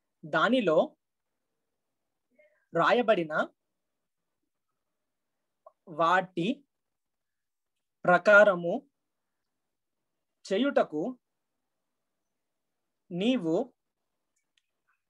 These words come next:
జాగ్రత్త పడినట్లు దీవారాత్రము దానిని, దాన్ని ధ్యానించ-, ధ్యానించిన ఎడల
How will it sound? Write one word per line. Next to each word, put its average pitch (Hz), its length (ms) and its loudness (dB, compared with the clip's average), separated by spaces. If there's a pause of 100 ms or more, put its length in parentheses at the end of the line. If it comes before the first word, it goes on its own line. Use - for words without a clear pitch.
(520)
జాగ్రత్త 185 520 0
పడినట్లు 180 760 2 (1400)
దీవారాత్రము 190 1200 2 (2000)
దానిని, 170 720 -2 (800)
దాన్ని 208 440 4
ధ్యానించ-, 220 840 0 (480)
ధ్యానించిన 185 540 -2
ఎడల 175 380 0